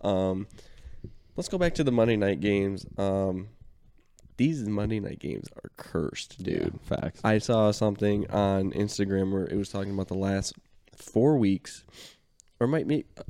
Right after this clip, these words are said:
Speaker 1: uh, let me see, one, two, the last four weeks dating back to week eighteen of last year. Th-,
Speaker 2: Yeah.
Speaker 1: there's been a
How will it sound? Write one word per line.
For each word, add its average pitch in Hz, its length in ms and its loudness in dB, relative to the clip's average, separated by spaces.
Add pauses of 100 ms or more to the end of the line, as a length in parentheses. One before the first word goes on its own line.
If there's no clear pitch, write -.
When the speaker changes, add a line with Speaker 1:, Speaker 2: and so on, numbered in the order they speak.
(100)
Speaker 1:
uh, 156 60 -4
let 160 260 -4
me 143 120 -2
see, 101 180 -6
one, 117 240 -2
two, 120 640 0 (760)
the 113 80 0
last 110 280 0
four 143 280 2
weeks 113 360 2
dating 101 320 0
back 95 260 -2
to 95 140 -4
week 98 260 -2
eighteen 104 340 -2
of 87 80 -4
last 95 360 -2
year. 101 320 -2 (180)
Th-, 98 140 0
Speaker 2:
Yeah. - 140 -8
Speaker 1:
there's 113 180 2
been 110 200 0
a - 100 -2